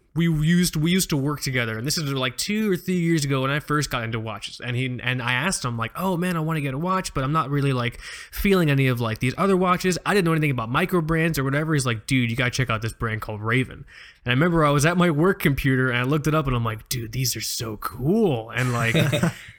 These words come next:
Speaker 1: And just to, like, think about how my perspective was back then to basically now, you know, you're on the show, uh, uh, we talk, I'm wearing a watch on my wrist, doing a write-up. It's just, uh, it is, it is,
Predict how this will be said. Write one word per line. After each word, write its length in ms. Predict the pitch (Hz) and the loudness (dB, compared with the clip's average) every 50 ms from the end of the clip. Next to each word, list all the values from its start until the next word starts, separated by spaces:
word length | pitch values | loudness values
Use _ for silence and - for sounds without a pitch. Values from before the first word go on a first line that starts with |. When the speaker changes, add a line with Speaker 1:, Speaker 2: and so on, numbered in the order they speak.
| _ _ _ _ _ _ _ - | _ _ _ _ _ _ _ 2
Speaker 1:
And 180 | 165 180 180 160 | 4 4 6 6
just 220 | 202 208 - - | 4 4 4 2
to, 80 | 220 196 | 2 4
like, 180 | 185 175 160 | 4 4 2
think 480 | - - - 196 208 214 - - - - - - - | 0 0 0 2 2 2 0 -6 -10 -12 -12 -8 -4
about 360 | 160 160 139 151 147 147 139 | -2 -2 0 2 2 0 0
how 260 | 110 101 165 165 175 | -2 -2 -2 -2 -2
my 140 | 170 165 156 | 0 -2 -2
perspective 520 | - - 151 135 - - 165 160 - 147 135 | 0 -2 -2 -2 -2 -2 -4 -2 -2 -2 -2
was 240 | 135 143 147 127 | 0 0 0 -2
back 360 | 120 - 135 127 123 117 - - | -2 -2 -2 -2 -2 -2 -2 -2
then 320 | 143 143 139 131 123 117 | 0 0 0 0 -2 -4
to 180 | - - 127 120 | -4 -4 -4 -2
basically 540 | 113 135 135 123 - 127 117 - 123 113 | 0 0 0 0 -2 -4 -4 -4 -4 -4
now, 420 | 110 113 117 127 151 156 131 117 110 | -2 -2 0 0 0 0 -2 -4 -4
you 100 | 117 123 | -4 -6
know, 140 | 113 107 101 | -6 -6 -8
you're 280 | 104 113 123 127 127 143 | -8 -6 -4 -2 -2 0
on 160 | 147 147 139 | 0 0 0
the 80 | 139 | 0
show, 480 | 127 - - 139 131 131 131 127 127 127 | 0 0 -2 0 0 0 0 -2 -2 -4
uh, 20 | |
uh, 600 | 101 123 117 113 113 117 - 120 113 110 110 110 110 117 | -4 -4 -4 -4 -4 -4 -6 -6 -6 -6 -6 -6 -6 -6
we 120 | 123 120 | -6 -6
talk, 520 | - - - 165 165 160 160 - - - - - - - - - - | -6 -6 -4 -2 0 0 0 -2 -6 -12 -16 -18 -20 -20 -18 -10 -6
I'm 140 | 117 120 131 | -2 0 2
wearing 320 | 139 156 156 156 160 156 | 2 4 4 4 2 2
a 80 | 156 143 | 2 0
watch 320 | 143 143 143 143 - - | 0 0 -2 -2 -4 -6
on 60 | 123 | -6
my 80 | 113 113 | -6 -4
wrist, 500 | 117 139 156 156 147 - - - - - - - 123 | -2 0 0 0 0 -2 -6 -10 -12 -14 -14 -8 -2
doing 220 | 123 156 160 151 | 0 2 2 2
a 40 | 135 | 2
write-up. 440 | 127 127 131 135 139 139 143 139 139 | 0 0 0 0 0 0 0 -2 -2
It's 220 | - 131 123 - - | -4 -4 -4 -4 -2
just, 320 | - 135 127 - - - | -4 -2 -2 -2 -2 -2
uh, 240 | 123 117 117 113 113 - | -2 0 0 -2 -4 -2
it 120 | 139 143 | 0 0
is, 260 | 143 139 131 123 120 | 2 2 2 0 -2
it 140 | - 131 127 | -2 -2 -2
is, 200 | 127 123 120 - | -2 -2 -4 -6